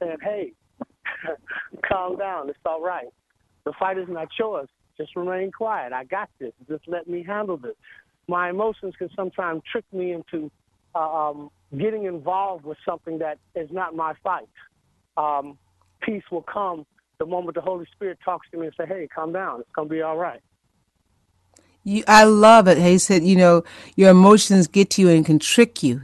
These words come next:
Speaker 2: Isn't that something how that works? It, that
Speaker 1: Yes.
Speaker 2: if we're not, if we're not ever mindful, right, of what's going on, we can really get caught up in,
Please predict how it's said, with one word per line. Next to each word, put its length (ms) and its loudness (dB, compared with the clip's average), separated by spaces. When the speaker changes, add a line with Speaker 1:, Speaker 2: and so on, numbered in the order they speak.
Speaker 2:
Isn't 220 8
that 140 8
something 300 6
how 160 6
that 200 6
works? 520 2
It, 260 10
that 320 6
Speaker 1:
Yes. 80 -16
Speaker 2:
if 280 6
we're 160 6
not, 300 0
if 200 4
we're 100 8
not 400 6
ever 320 4
mindful, 960 0
right, 320 0
of 160 -2
what's 200 6
going 360 4
on, 300 4
we 120 2
can 360 -2
really 440 2
get 240 -4
caught 340 4
up 180 0
in, 220 0